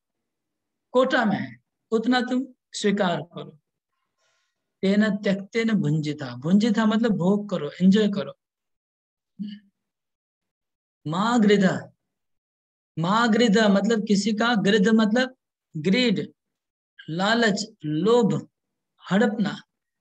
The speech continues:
तो दूसरे किसी का हड़पने का प्रयास मत करो। गृध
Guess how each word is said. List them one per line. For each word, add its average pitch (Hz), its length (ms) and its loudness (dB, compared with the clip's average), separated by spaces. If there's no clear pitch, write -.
तो 180 60 -6
दूसरे 196 340 0
किसी 208 300 -4
का 233 120 -2
हड़पने 190 500 0
का 208 140 -2
प्रयास 180 460 -6
मत 160 240 -6
करो। 131 200 -10
गृध 208 220 2